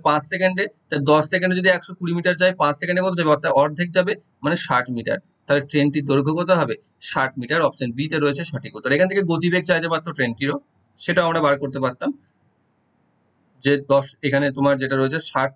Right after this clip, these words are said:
মিটার বা একশো কুড়ি মিটার যাচ্ছে দশ সেকেন্ডে, তাকে আমরা কি করতে? পাঁচ by আঠারো দিয়ে গুণ করে দিতাম, তাহলে আমরা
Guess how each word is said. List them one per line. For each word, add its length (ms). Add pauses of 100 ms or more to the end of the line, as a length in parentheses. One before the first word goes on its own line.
(140)
মিটার 260 (120)
বা 100 (500)
একশো 300 (100)
কুড়ি 280
মিটার 260 (480)
যাচ্ছে 420 (440)
দশ 120 (120)
সেকেন্ডে, 320 (100)
তাকে 240
আমরা 160 (420)
কি 160
করতে? 240 (420)
পাঁচ 180 (100)
by 180
আঠারো 240
দিয়ে 160
গুণ 180
করে 160
দিতাম, 180 (1600)
তাহলে 260
আমরা 140